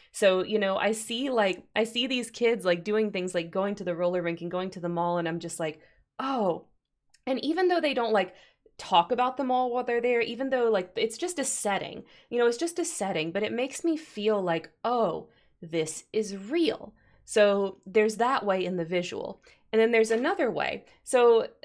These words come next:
when Landon was going through the summary, you know, she's talking about the summary of different characters and their particular journeys that they go on. And that's the other thing about this show, because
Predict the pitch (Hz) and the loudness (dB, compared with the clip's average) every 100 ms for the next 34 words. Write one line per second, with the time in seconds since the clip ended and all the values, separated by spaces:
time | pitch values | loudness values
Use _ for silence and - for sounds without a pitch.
0 | _ - - 247 247 294 339 311 254 214 | _ -12 -2 0 2 2 2 2 0 0
1 | 214 208 208 180 180 - 202 196 170 170 | 0 0 -4 -4 -4 -2 -2 -2 0 0
2 | 170 170 180 220 220 233 202 180 180 - | -2 -2 -2 -2 0 -2 0 -2 -4 -4
3 | 180 180 175 165 170 170 160 - 160 170 | -2 0 -2 -2 -6 -4 -8 -4 -4 -4
4 | 180 175 175 170 156 170 165 175 175 170 | -4 -4 -4 -6 -2 -2 -2 -6 -8 -6
5 | 170 160 151 165 160 170 170 160 - 139 | -4 -2 -4 -4 -4 -4 -6 -8 -8 -8
6 | 175 214 226 240 262 269 269 - - - | -4 -2 -2 -2 -2 -4 -8 -20 -20 -20
7 | _ _ _ _ 233 311 359 302 294 285 | _ _ _ _ 0 0 0 0 0 0
8 | 233 180 170 170 170 180 170 185 - 269 | -2 0 0 0 -4 -4 -4 -6 -6 -2
9 | 339 | -2